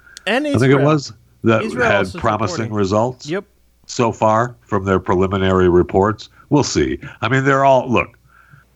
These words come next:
Speaker 2: those vaccine corporations are on the edge of, we've talked about it before. I mean, they want this to succeed desperately.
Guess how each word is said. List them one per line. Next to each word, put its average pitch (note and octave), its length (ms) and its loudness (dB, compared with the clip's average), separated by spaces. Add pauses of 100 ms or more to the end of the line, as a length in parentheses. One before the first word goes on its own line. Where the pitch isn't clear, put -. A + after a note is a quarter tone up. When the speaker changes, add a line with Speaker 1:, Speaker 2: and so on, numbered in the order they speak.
Speaker 2:
those B2 220 0
vaccine A#2+ 640 -4
corporations E2+ 760 -4 (100)
are E2 460 -2 (120)
on G2+ 260 -2
the D#2 260 -6 (140)
edge F#2 500 -2
of, D2+ 260 -2
we've G2 160 0
talked G2 260 0
about D#2 180 0
it D2 80 -6
before. D#2 340 -2
I C#2+ 40 -2
mean, D2+ 200 -4
they G2 400 0
want D#2+ 360 0
this E2 220 0
to - 200 -4
succeed D2+ 720 0 (720)
desperately. D2+ 800 -2